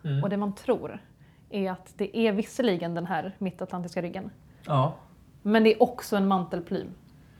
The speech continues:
Speaker 1: Det är både och.
Speaker 2: What?
Speaker 1: What?
Speaker 2: <laughs> Eller det är en teori, ska jag säga.
Speaker 1: En teori.
Speaker 2: Och då är det liksom därför den är typ stationär. För att vi har den här, liksom, glipan mellan våra två oceaner, liksom.
Speaker 1: Mm.
Speaker 2: Och sen så har vi dessutom en varm grej som ligger och blubbar upp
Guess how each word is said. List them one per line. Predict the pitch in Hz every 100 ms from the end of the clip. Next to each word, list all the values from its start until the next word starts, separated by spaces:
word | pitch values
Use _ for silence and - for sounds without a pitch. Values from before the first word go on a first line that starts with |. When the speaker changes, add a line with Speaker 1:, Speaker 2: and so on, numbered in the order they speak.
| -
Speaker 1:
Det | -
är |
både | 139 151 - -
och. | 247 - - - -
Speaker 2:
What? | 240 254 254 247 240 247 247 247
Speaker 1:
What? | 294 320 - - - 339 - - 330 - - 247
Speaker 2:
<laughs> | 262
Eller | 254
det | 247 262
är | 262 -
en | 262 247 233
teori, | - 202 - -
ska | -
jag | -
säga. | - - -
Speaker 1:
En | 139 127 -
teori. | 131 135 -
Speaker 2:
Och | 226 220 -
då | 202 240
är | 247
det |
liksom | 208 170 185
därför | 220 202 202
den | 170 165
är |
typ | 170 -
stationär. | 185 - 208 202 151 -
För | 170
att | 170 160
vi | 185
har | 220 226
den | 202
här, | 175
liksom, | 165 165 156 - - -
glipan | 208 233 202 - 226
mellan | 202 175 175
våra | 170 175
två | - 175 175 - -
oceaner, | 190 - 175 170 196
liksom. | 190 208 202 -
Speaker 1:
Mm. | 147 139 147 -
Speaker 2:
Och | 220 -
sen | - 180 170
så | 190
har | 175
vi | 170
dessutom | 175 170 190 175 208 175
en | 160
varm | 165 165 175
grej | 156 180
som | - 190
ligger | 180 180
och | 170
blubbar | 175 185 185
upp | 180